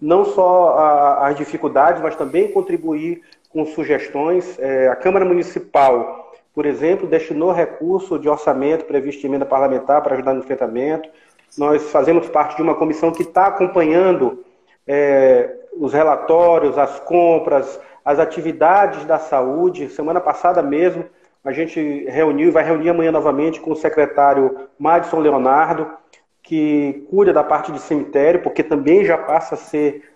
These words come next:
algo a, a, a se enfrentar aqui na Ilha de São Luís,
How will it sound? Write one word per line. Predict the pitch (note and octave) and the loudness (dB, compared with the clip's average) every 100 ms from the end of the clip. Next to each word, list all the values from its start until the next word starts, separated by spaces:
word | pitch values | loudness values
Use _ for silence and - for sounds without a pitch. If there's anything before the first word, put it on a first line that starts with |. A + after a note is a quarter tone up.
| _ - | _ -2
algo | C#3 D#3+ D#3 C#3 C3+ C3 - _ _ _ - | 2 2 2 -2 -8 -10 -12 _ _ _ -6
a, | C#3 | -2
a, | C#3 C3+ C3 C3+ C3+ B2 - | 0 0 2 2 2 2 -2
a | B2 | -6
se | - | 0
enfrentar | F#3+ G3 E3+ C#3+ D#3+ | 0 2 0 2 2
aqui | E3 - | 2 2
na | G#3+ F#3 | 2 4
Ilha | F3+ | 2
de | F3+ | -2
São | - D#3+ | -2 0
Luís, | C#3 C#3 E3+ F#3+ - | 0 0 -2 -2 -8